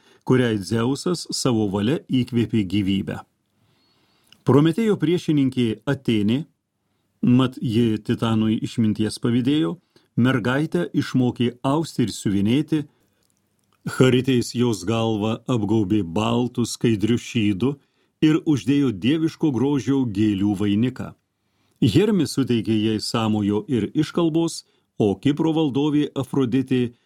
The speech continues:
savo neapsakomo žavesio.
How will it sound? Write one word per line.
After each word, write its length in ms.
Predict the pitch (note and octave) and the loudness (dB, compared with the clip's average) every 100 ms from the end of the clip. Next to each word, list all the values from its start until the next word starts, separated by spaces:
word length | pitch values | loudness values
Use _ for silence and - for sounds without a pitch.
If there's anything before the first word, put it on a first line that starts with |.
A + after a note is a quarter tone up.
| _ | _
savo 420 | - B2+ G#2+ A2 | -4 0 0 0
neapsakomo 960 | G2 F#2+ - - G#2+ G#2+ G#2+ G2+ G2+ - | -2 -4 -6 -4 -4 -2 0 0 0 -4
žavesio. 800 | A#2+ G2+ F2 F2+ - - - - | -6 -6 -6 -8 -10 -12 -10 -14